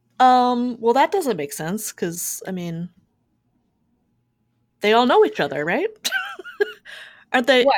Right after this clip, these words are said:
Speaker 1: I'm not
Speaker 2: All
Speaker 1: saying all, I'm not saying sex workers and drug addicts all know each other. I'm saying, like, you have a community as a sex worker, right? 'Cause you,
Speaker 2: Mm-hmm.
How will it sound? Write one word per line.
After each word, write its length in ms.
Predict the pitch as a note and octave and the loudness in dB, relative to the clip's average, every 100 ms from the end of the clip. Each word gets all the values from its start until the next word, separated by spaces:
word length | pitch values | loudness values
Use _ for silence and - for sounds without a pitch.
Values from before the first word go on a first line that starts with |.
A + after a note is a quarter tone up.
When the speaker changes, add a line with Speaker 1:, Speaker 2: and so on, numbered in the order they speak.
| F#3 | 2
Speaker 1:
I'm 80 | |
not 140 | F#4+ E4 | 4 4
Speaker 2:
All 100 | G#3+ | 4
Speaker 1:
saying 200 | C4+ B3 | 4 4
all, 200 | G#3+ - | 2 2
I'm 120 | B3 | 2
not 180 | C4+ B3 | 4 4
saying 400 | - A3+ G3 G3 - _ _ | 4 4 4 0 -6 _ _
sex 340 | - A3 G3 - | -2 0 0 -2
workers 300 | F#3 F#3+ F#3 | -2 -2 -2
and 100 | F3 | 0
drug 220 | E3+ E3 | 0 2
addicts 300 | D#3+ D#3+ - | 0 -2 -4
all 100 | D3+ | -6
know 160 | C#3+ | -4
each 140 | C#3+ - | -4 -4
other. 160 | - | -4
I'm 100 | F#3 | -4
saying, 240 | F#3+ F3+ E3+ | -2 -2 0
like, 280 | D3+ C#3+ _ _ _ _ _ - | -2 -6 _ _ _ _ _ -4
you 160 | A#3+ | 0
have 200 | A#3+ C4 G#3+ | 4 6 4
a 40 | |
community 640 | G#3+ G3+ G#3 F#3 C#3 - | 2 4 4 2 0 -4
as 220 | - E3+ | -2 -2
a 40 | D#3+ | -4
sex 340 | - E3 - | -2 -2 -4
worker, 340 | - - - E3 | -10 -10 -10 -6
right? 260 | D#3+ D3+ - | -4 -4 -6
'Cause 200 | G3 E3 | -8 -4
you, 280 | D3+ D3+ - _ _ F#3 | -4 -6 -10 _ _ -20
Speaker 2:
Mm-hmm. 160 | F3+ | -16